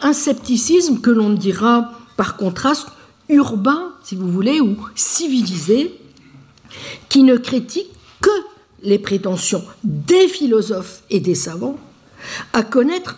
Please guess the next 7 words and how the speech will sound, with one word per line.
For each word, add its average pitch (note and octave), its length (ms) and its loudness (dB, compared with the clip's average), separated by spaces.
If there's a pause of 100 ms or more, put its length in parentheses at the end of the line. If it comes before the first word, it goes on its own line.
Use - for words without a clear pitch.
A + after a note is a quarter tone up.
la G#3 180 0
nature G#3 360 0
réelle A3+ 500 0 (680)
et A3 140 2
cachée A3 540 -4
des F3+ 220 0
choses, D#4 360 0